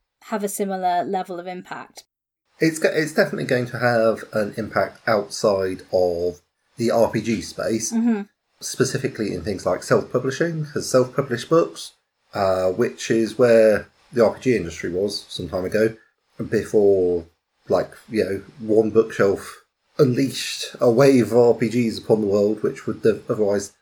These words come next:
Speaker 2: never be able to get there. But, like, Amazon has a lot of self-published authors.
Speaker 1: Yeah.
Speaker 2: And finding, finding, finding art for your cover, because even a book, which you do not expect to have a cover,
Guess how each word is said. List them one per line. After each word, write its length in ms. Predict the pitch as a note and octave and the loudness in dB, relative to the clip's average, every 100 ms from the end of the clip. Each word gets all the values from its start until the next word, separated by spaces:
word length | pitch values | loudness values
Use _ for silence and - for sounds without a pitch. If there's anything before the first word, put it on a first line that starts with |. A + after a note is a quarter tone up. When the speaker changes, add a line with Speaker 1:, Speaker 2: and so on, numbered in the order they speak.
| _ _ _ | _ _ _
Speaker 2:
never 120 | A#2+ | 0
be 60 | G#2+ | 2
able 120 | G2+ | 0
to 60 | - | 0
get 120 | - | -4
there. 140 | F#2+ | -2
But, 160 | F#2+ A2+ | 0 2
like, 160 | A2+ - | 2 2
Amazon 460 | D#3 E3+ F2 E2+ D#2+ | 2 2 -2 -6 -6
has 280 | G2 F2+ F#2 | -6 -6 -4
a 40 | |
lot 80 | G2 | -6
of 80 | - | -2
self-published 520 | F#2 - F2 F2 - | -4 -4 -8 -6 -4
authors. 360 | G2 - G#2+ | -4 -2 -2
Speaker 1:
Yeah. 200 | A3 G#3+ G3+ _ _ _ - | -2 -6 -8 _ _ _ -6
Speaker 2:
And 440 | G#2+ G2 F#2+ F#2 | -4 -4 -4 -4
finding, 680 | - C3 A2 G#2 G2+ F#2+ - _ _ | 2 4 4 0 -2 -4 -8 _ _
finding, 380 | - E3 E3+ - | 2 4 2 -2
finding 320 | - E3 E3 | 0 2 2
art 260 | D3 D3 D#3 | 4 4 2
for 120 | C#3+ | -2
your 140 | C#3 B2+ | 0 0
cover, 400 | - D3+ - - | 2 0 -2 -6
because 340 | G#2 - A2 C3 | -4 0 0 2
even 240 | C3 A2+ | 0 0
a 40 | |
book, 360 | G2+ F#2+ - - - _ _ _ | 2 4 4 -2 -20 _ _ _
which 140 | - | -20
you 180 | - C#3 | -10 -2
do 80 | C#3 | 0
not 80 | A#2 | 0
expect 300 | A2+ B2+ - | -4 -6 0
to 100 | B2 | 0
have 100 | G#2+ | 0
a 40 | |
cover, 280 | - F#2 F#2 | -2 0 -2